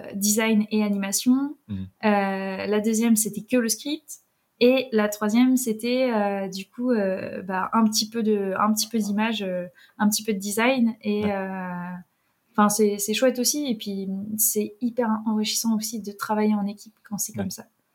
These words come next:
Speaker 1: Parce que,
Speaker 2: Ouais.
Speaker 1: euh, t'as un échange fou.
Speaker 2: Je trouve ça pas mal comment tu me le racontes parce que ça fait un peu, euh, t'arrives à te détacher du po-, du projet, du coup, tu vois,
Speaker 1: Mm.
Speaker 2: euh, j'ai l'impression. Euh, tandis que quand tu vas travailler tout seul, bah, c'est, euh,
Speaker 1: Ouais.
Speaker 2: tu le prends vraiment comme, euh, ton bébé, entre guillemets.
Speaker 1: C'est
Speaker 2: Et,
Speaker 1: ça.
Speaker 2: euh,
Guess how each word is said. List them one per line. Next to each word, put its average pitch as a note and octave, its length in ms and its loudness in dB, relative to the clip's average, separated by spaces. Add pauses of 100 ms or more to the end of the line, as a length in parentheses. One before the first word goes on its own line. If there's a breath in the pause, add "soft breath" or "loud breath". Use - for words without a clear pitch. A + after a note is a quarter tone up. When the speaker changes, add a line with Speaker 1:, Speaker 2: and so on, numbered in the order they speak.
(160)
Speaker 1:
Parce - 100 -12
que, G3+ 100 -4
Speaker 2:
Ouais. G#3+ 180 -4
Speaker 1:
euh, - 480 -14
t'as G3+ 100 -4
un G3+ 100 0
échange G#3+ 340 -2 (420)
fou. - 320 -14 (440)
Speaker 2:
Je - 100 -8
trouve - 140 -6
ça G#2 120 -2
pas G#2+ 120 0
mal A#2+ 160 -2
comment G2+ 180 -4
tu - 120 -6
me G#2 60 0
le F#2+ 40 0
racontes B2 200 -4
parce G#2+ 180 -4
que - 60 -6
ça F2+ 140 -4
fait - 100 -6
un F2+ 80 0
peu, G2+ 160 -4
euh, F2+ 180 -2
t'arrives F#2+ 240 -4
à F#2 60 -2
te F2+ 60 -8
détacher F#2 360 -4
du F#2+ 120 -4
po-, F2+ 300 -4
du E2 100 -12
projet, F#2+ 300 -6
du F2+ 120 -8
coup, - 180 -14 (140)
tu - 140 -8
vois, A3+ 80 8
Speaker 1:
Mm. G#3+ 300 2
Speaker 2:
euh, F2 180 -6
j'ai F2 100 -6
l'impression. F2 440 -6 (460 loud breath)
Euh, E2+ 760 -2
tandis F2+ 240 -8
que - 160 -8
quand F2+ 160 -8
tu - 100 -10
vas F#2 60 -6
travailler F2 200 -6
tout - 120 -12
seul, G2 200 -4
bah, F2 140 -6
c'est, - 200 -8 (160)
euh, F2 100 -12 (280)
Speaker 1:
Ouais. A3 200 4
Speaker 2:
tu - 80 -14
le - 60 -20
prends F#2 100 -6
vraiment F#2 260 -2
comme, F#2 180 -4
euh, E2+ 160 -2
ton E2+ 320 -10
bébé, F2+ 300 -6
entre F#2 220 -10
guillemets. F2 300 -10
Speaker 1:
C'est - 100 0
Speaker 2:
Et, - 20 2
Speaker 1:
ça. - 180 0
Speaker 2:
euh, E2 100 -6